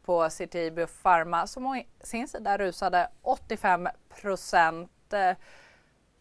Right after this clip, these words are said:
rimliga kursreaktioner här, Johan, eller vad, hur ska man tolka det här?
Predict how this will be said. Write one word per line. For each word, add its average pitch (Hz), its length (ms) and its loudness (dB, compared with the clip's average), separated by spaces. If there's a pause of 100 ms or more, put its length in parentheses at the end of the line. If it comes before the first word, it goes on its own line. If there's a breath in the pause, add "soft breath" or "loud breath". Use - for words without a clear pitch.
(180)
rimliga 269 520 0
kursreaktioner 302 800 -2
här, 208 180 0
Johan, 165 320 -2
eller 175 360 -6
vad, 185 420 -4
hur 202 160 -10
ska - 140 -14
man 214 100 -6
tolka 220 380 -4
det 208 60 0
här? 170 200 -8